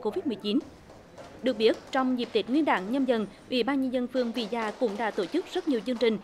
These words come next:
để hỗ trợ cho người dân có hoàn cảnh khó khăn đón Tết, trong đó chú trọng đến khu vực những người bị phong tỏa, cách ly nhiều ngày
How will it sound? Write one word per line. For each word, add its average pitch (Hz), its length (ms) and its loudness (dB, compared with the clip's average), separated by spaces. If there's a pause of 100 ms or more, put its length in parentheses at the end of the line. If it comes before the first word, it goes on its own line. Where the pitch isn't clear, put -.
(200)
để 233 280 6
hỗ 220 160 0
trợ 220 220 2
cho 285 120 -2
người 254 160 0
dân 254 240 0
có 214 160 0
hoàn 226 200 -6
cảnh 202 180 -2
khó 202 180 -2
khăn 233 280 -4
đón 190 160 0
Tết, 202 160 2 (400)
trong 277 140 4
đó 226 180 2
chú 208 200 2
trọng 220 260 -2
đến 190 220 0
khu 320 120 -2
vực 240 300 0
những 214 220 -2
người 233 160 0
bị 208 180 -2
phong 262 200 -4
tỏa, 247 220 0
cách - 260 -4
ly 240 120 -4
nhiều 226 200 -2
ngày 202 220 -2